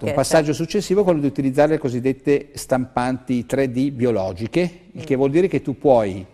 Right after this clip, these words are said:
Speaker 2: associare ai, ai costrutti delle cellule. Quindi quando tu stampi il tuo costrutto puoi anche inserire all'interno di quel costrutto, di quello scafolo, di quello scheletro, anche delle cellule vitali e quindi crearti dei sostituti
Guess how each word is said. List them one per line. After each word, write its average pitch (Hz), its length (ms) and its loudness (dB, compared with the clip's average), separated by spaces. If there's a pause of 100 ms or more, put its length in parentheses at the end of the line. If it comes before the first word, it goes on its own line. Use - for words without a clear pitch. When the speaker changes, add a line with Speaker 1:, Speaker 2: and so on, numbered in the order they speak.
(160)
Speaker 2:
associare 117 840 -2 (260)
ai, 104 500 -12
ai 117 160 -8
costrutti 160 480 -8
delle 113 200 -4
cellule. 98 520 0 (400)
Quindi 117 220 -2
quando 123 240 -2
tu 139 100 -6
stampi 131 340 -2
il 104 80 -8
tuo 131 140 -6
costrutto 156 480 -4
puoi 117 200 0
anche 131 280 -4
inserire 135 560 0
all'interno 120 420 -4
di 107 60 -10
quel 113 160 -6
costrutto, 160 840 -6 (120)
di 127 100 -14
quello 120 200 -2
scafolo, 120 420 -4
di 113 60 -6
quello 117 160 -4
scheletro, 123 560 -4
anche 143 320 -4
delle 139 180 -2
cellule 117 480 -4 (400)
vitali 104 420 -4
e 131 60 -6
quindi 127 600 -4 (260)
crearti 131 600 0
dei 120 120 -6
sostituti 123 840 -8